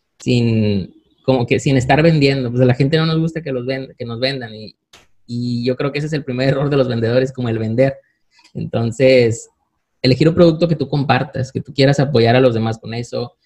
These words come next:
que tú satisfagas una, una necesidad y sea algo de lo que estés orgulloso. Si, por ejemplo, te gusta mucho la ropa, pues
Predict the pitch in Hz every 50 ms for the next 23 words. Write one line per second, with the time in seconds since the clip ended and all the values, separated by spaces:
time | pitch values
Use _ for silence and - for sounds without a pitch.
0 | _ _ _ - 110 - - 113 117 120 123 127 123 120 117 113 110 117 104 -
1 | 110 - - 120 127 131 131 131 127 131 127 131 - 127 123 131 135 127 120 120
2 | 107 - 110 107 113 120 120 - - _ _ _ _ _ _ _ _ _ _ _
3 | _ _ - - _ _ _ _ _ _ _ _ _ _ _ _ - 147 143 127
4 | - 147 139 147 156 165 170 160 156 - 127 - 127 123 - 139 131 123 117 110
5 | 107 95 95 - - - - - 120 139 123 120 110 131 123 117 - 131 131 127
6 | 127 120 117 110 107 101 87 78 - - - 135 131 131 135 127 123 120 - 117
7 | 110 110 123 143 156 156 - 151 151 - - _ _ _ _ _ _ - 139 131
8 | 135